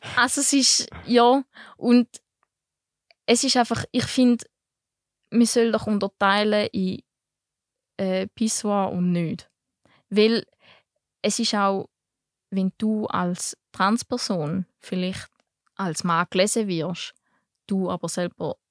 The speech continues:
äh, eine Frau bist und du gehst dann aufs Frauen-W C, dann ist das unangenehm für dich, weil du wirst komisch angestarrt, du wirst vielleicht,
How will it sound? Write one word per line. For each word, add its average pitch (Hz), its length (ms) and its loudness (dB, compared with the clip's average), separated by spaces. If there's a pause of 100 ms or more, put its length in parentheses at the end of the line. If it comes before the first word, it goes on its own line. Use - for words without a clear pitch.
(560)
äh, 170 360 -4
eine 170 100 -8
Frau 202 400 -2
bist - 460 -6 (680)
und 180 100 -6
du 214 80 2
gehst 202 300 -2
dann 170 100 -4
aufs 170 180 -8
Frauen-W 202 640 -6
C, 190 340 -10 (480)
dann 202 180 4
ist - 220 2
das 190 200 0
unangenehm 214 600 6
für 185 140 -2
dich, 196 340 -2 (340)
weil 180 300 2
du 185 160 -6
wirst 156 240 -4
komisch 156 320 -8
angestarrt, 196 840 0
du 180 120 -4
wirst 170 200 -2
vielleicht, - 600 -6